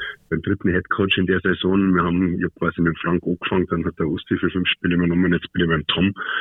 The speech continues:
Ähm, ja, ich hab mich immer wieder einstellen müssen auf die neuen Ge-, Gegebenheiten und glaub, hab das ganz gut hingekriegt. Ich glaube, dass man grundsätzlich, äh, von, wenn man die ganze Saison anspricht, eigentlich nur, äh,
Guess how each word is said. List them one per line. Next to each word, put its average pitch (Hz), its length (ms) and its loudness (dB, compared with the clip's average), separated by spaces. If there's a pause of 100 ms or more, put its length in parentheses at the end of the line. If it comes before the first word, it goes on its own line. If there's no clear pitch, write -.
(460)
Ähm, 87 640 4 (140)
ja, 92 200 -2 (120)
ich 87 100 -2
hab 85 180 0
mich 87 240 4
immer 95 220 0
wieder 92 180 2
einstellen 92 460 2
müssen 95 280 0
auf 90 180 -2
die 90 100 2
neuen 92 420 2
Ge-, 87 240 0
Gegebenheiten 90 720 0
und 85 100 0
glaub, 82 200 0
hab 87 140 -4
das - 180 -8
ganz 87 240 -2
gut - 180 -2
hingekriegt. 101 380 0 (1000)
Ich - 80 -2
glaube, 101 220 2
dass 98 120 2
man 95 140 2
grundsätzlich, 117 800 2 (240)
äh, 98 380 -2
von, 92 200 2
wenn 95 80 2
man 95 120 4
die 92 60 2
ganze 95 260 -2 (100)
Saison 92 300 0
anspricht, 90 400 -2
eigentlich 87 260 -2
nur, 92 380 2 (260)
äh, - 40 -10